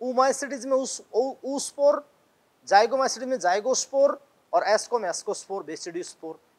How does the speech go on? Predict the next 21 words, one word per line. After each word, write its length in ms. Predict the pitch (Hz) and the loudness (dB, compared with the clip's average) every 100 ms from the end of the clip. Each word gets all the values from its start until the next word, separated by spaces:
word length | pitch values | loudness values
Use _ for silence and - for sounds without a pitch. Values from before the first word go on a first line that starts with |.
| _ | _
ये 60 | 285 | 4
आपके 240 | 269 - | 4 4
सेक्सुअल 380 | 220 208 - 208 | -6 -6 -6 -10
स्पोर 280 | - 185 165 | -8 -8 -8
होते 220 | 151 180 | -8 -10
हैं। 200 | 196 262 _ _ _ | -12 -12 _ _ _
तो 60 | - | -8
यहाँ 220 | 180 180 | -4 -4
पर 120 | 190 | 0
आपके 240 | 233 214 220 | 2 0 -4
जो 120 | 175 | -10
क्वेश्चन 380 | - - - 202 | -10 -10 -10 -6
का 120 | 196 | -2
आंसर 260 | 185 190 180 | -4 -4 -8
होगा 420 | 160 190 247 - _ _ _ - | 0 2 2 0 _ _ _ -12
oospore, 560 | 254 285 - - 269 285 | -8 -6 -8 -2 4 4
basidiospore, 680 | 202 196 - 233 247 - 262 | 4 -4 -6 -8 -10 -2 2
ascospore, 640 | 247 175 - 202 - 190 147 - 165 | 2 0 -4 -8 -6 -6 -6 -4 -6
answer 260 | 190 220 | -6 -6
will 180 | 185 190 | -8 -8
be 200 | 196 277 | -10 -10